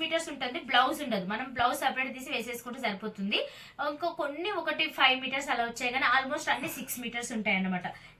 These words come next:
Just శారీ లాగే వచ్చింది, but దానికి, ఆ, పీస్, ఆ, ఆ, బ్లౌజ్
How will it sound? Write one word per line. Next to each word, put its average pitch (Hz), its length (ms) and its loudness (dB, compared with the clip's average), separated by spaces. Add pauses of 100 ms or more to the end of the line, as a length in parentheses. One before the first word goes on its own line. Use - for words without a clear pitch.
Just 294 180 -2 (140)
శారీ 262 320 8
లాగే 277 300 2
వచ్చింది, - 340 -6 (220)
but 330 120 4 (100)
దానికి, 320 260 0 (280)
ఆ, 233 40 4 (180)
పీస్, 247 180 -6 (120)
ఆ, - 20 2 (640)
ఆ, - 20 2 (640)
బ్లౌజ్ 269 260 4